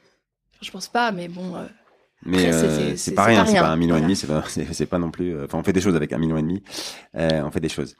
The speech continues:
Speaker 2: Ok, alors, euh, et, et, et, euh, enfin, pour, pour finir sur, euh, alors, c'est une question un peu plus, euh, <laughs> je sais pas, psychologique ou, euh, mais, euh, mais justement, quand,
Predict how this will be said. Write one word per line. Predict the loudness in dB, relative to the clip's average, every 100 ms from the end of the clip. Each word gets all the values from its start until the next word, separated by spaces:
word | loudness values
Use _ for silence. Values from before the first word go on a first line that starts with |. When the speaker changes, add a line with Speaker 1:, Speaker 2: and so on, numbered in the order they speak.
| -20 -20 2 4
Speaker 2:
Ok, | 6
alors, | 8 6 4 4
euh, | 6 6 4 2 2
et, | 2
et, | 4 4 4 4 2 4
et, | 4
euh, | 2 0 -2
enfin, | -2 0 0
pour, | 2 0 0 -4 -8 -20 _ _ _ _ -4
pour | -4
finir | -2 0 4 6 6 2 0
sur, | 0 2 4
euh, | 2 2 -6 0
alors, | 0
c'est | 2
une | 2
question | 4 4
un | 4
peu | 2
plus, | 2 6
euh, | 6 6 4 -2
<laughs> | -4 -8 -8
je |
sais | -4
pas, | -4
psychologique | -4 -4 -2 0 -2 -4 -6
ou, | -8
euh, | -8 -12 -18 -18 -6
mais, | 2 4
euh, | 4 2 0 -2 -6 -8
mais | 0 0
justement, | 2 2 4
quand, | 4 4 4 0